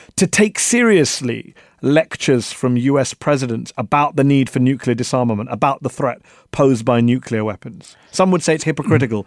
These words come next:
for the U S to be trying to be the nuclear policeman. Where do you stand on that?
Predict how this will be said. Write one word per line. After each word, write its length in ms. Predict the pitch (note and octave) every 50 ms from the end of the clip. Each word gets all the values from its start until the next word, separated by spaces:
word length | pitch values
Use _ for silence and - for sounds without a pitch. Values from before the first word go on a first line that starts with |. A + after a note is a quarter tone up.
| - _
for 140 | _ - C3+
the 80 | B2+ A#2+
U 160 | B2 B2+ B2+
S 100 | A2+ -
to 100 | - -
be 140 | A2 A#2 A2
trying 240 | - - - A2+ A2+
to 80 | G#2+ - - _ _ -
be 100 | C#3+ C#3
the 120 | A#2+ A#2+
nuclear 360 | B2+ C3 C3+ - - B2 A2+
policeman. 560 | G#2+ - A#2 A2 G#2+ - - A#2+ A2+ G#2+ A2+ - _ _ _
Where 120 | - E3 E3
do 80 | D#3+
you 60 | D#3+ C#3+
stand 280 | - - G#2+ G2+ F#2+
on 100 | F#2 F#2
that? 160 | G#2+ A2 -